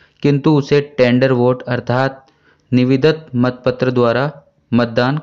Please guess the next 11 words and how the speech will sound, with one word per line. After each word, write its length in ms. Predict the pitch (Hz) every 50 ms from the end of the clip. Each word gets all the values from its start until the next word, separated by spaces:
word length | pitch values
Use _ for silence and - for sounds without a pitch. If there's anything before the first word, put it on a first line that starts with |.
| -
करवाया 340 | - 113 104 104 101 104 104
जाएगा। 480 | 101 104 98 95 95 90 87 87 - 101 - _ _ _ _ _ _ _ _ _ _ _ _ _ _ _ _ _ _ _ _ _ _ _ _ _ _ _ _ _ _ _ _ _ -
निविदत 500 | 139 147 147 160 151 165 180 180 - - -
मतपत्र 640 | 131 131 139 135 139 - - 143 139 - 143 147 156 151 - - _ _ _ _ _ _ -
मतपत्र 580 | 131 147 160 165 - - 156 151 151 - 143 143
की 140 | 139 156
डिजाइन 440 | 151 135 127 120 117 127 127 127 127
का 120 | 123 - 135
ही 180 | 135 131 139 147
होता 340 | 139 143 147 139 - 135 127
है, 220 | 127 127 135 147